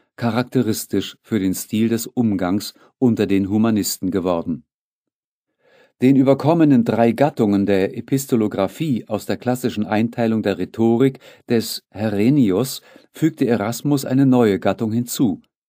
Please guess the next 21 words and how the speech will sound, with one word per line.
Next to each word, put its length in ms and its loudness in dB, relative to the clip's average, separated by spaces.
den 160 2
persönlichen 640 0
Brief. 420 -10
Er 160 2
durchbricht 600 0
die 60 2
überkommenen 720 2
Muster 520 0
und 160 0
erlaubt 420 0
es 160 -6
dem 140 -2
Schreiber, 600 0
unterschiedlichste 840 -2
Stilmittel 640 0
einzubringen, 800 0
um 160 2
den 160 2
Adressaten 720 -6
zu 160 -4
erreichen. 560 -6